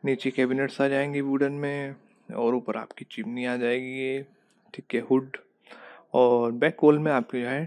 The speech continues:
टाइल लगा सकते हैं, ठीक है। बाकी इसमें आप जो कलर कॉम्बिनेशन है वो अपने हिसाब से भी ले सकते हैं, ये एक आइडिया है, आप ये भी रख सकते हैं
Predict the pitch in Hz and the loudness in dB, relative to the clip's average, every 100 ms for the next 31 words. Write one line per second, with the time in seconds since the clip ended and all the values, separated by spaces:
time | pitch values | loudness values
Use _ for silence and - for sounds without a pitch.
0 | - 117 110 104 98 - - - - - | 0 2 2 0 -4 -10 -14 -20 -16 -16
1 | - _ _ - - - - _ _ _ | -18 _ _ -20 -20 -20 -20 _ _ _
2 | - - 185 - _ - - - - - | -6 -2 0 -2 _ -20 -20 -20 -20 -20
3 | - _ _ 143 147 214 190 220 214 196 | -20 _ _ -4 0 2 6 8 8 8
4 | 202 165 160 165 156 156 156 156 - 165 | 6 6 6 6 0 2 2 0 -2 -2
5 | 156 156 135 104 113 107 117 113 - 123 | 0 0 0 0 -2 -4 -10 -12 -6 -2
6 | 127 127 127 - 131 135 139 143 117 - | -2 -2 -8 -6 -6 -4 -4 -2 -2 -4
7 | 110 - - 113 113 131 135 135 143 - | -8 -12 -12 -8 -6 -4 -6 -8 -12 -14
8 | - - - - - 143 147 147 113 101 | -20 -20 -20 -20 -18 -6 -4 -2 -4 -8
9 | - - - - | -16 -20 -20 -20